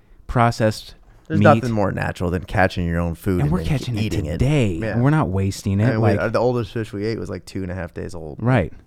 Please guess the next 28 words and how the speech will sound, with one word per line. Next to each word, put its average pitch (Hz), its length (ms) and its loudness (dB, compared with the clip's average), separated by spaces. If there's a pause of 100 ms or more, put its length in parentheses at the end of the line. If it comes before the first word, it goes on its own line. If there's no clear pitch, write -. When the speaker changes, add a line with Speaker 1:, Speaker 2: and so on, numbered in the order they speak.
(180)
Speaker 1:
And 139 160 0
wait, 160 200 0
wait, 156 140 -2
exactly. 147 500 -2
And, 107 120 2
Speaker 2:
That 117 80 4
Speaker 1:
like, 113 80 4
Speaker 2:
we 131 80 0
Speaker 1:
you 156 80 2
Speaker 2:
caught 120 260 4
Speaker 1:
can 113 80 -4
Speaker 2:
and 107 80 -2
we 127 80 0
Speaker 1:
taste 156 120 2
it. 135 80 0
Speaker 2:
cleaned. 120 360 -4 (600)
Speaker 1:
Like, 110 180 4
Speaker 2:
So 110 60 4
Speaker 1:
you're 117 120 6
cutting 139 280 4
into 113 240 0
a 101 40 0
piece 113 240 -4
of 101 60 -6
fish 113 300 -2
that's 98 180 -4
almost 98 300 -2
as 98 340 -6